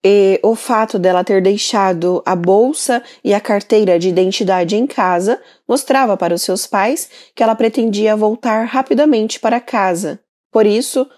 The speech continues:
os seus pais estavam cada vez mais angustiados com a sua demora. Depois de longas horas sem respostas, eles começaram a ligar para as dezenas de amigos de Nick, tentando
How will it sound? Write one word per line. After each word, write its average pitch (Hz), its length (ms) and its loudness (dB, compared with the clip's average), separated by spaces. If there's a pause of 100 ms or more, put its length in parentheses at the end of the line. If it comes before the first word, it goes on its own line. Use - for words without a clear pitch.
os 202 120 -4
seus 214 160 -4
pais 202 240 0
estavam 196 460 -2
cada 190 260 -2
vez 196 260 -2
mais 190 380 -4
angustiados 240 840 0
com 214 160 -4
a 208 60 -4
sua 214 220 -2
demora. 185 540 -2 (360)
Depois 214 460 2
de 208 180 2
longas 233 520 2
horas 202 340 2
sem - 320 -2
respostas, 220 880 -2 (280)
eles 202 200 0
começaram 226 520 -2
a 214 60 -2
ligar 202 420 0
para 196 260 0
as 202 200 0
dezenas 226 540 0
de 240 100 -2
amigos 226 500 0
de - 140 -4
Nick, 196 460 -4 (360)
tentando 208 480 2